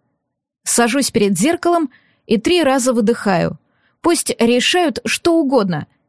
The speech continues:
Я не намерена сдаваться. Похороны Лизы будут походить на светский раут. В наших кругах из любого мероприятия устраивают показ мод и тусовку.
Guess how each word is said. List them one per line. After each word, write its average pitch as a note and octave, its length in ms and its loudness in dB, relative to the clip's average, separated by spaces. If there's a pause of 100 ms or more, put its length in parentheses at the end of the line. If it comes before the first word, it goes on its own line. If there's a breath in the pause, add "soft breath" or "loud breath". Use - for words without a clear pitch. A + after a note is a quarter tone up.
(140)
Я G#3 280 2
не D4 120 2
намерена C4+ 500 0
сдаваться. A3 680 -2 (460)
Похороны B3 480 2
Лизы B3 400 0 (280 soft breath)
будут D4 300 0
походить C#4 400 0
на B3+ 100 2
светский C4 440 0
раут. G#3 380 0 (380)
В A3+ 160 2
наших D4 340 0
кругах B3 540 0 (240)
из G3+ 220 2
любого C#4 380 2
мероприятия A3 840 0 (320 loud breath)
устраивают C#4 600 0
показ B3 380 0
мод C#4 260 0
и B3+ 100 0
тусовку. - 680 -2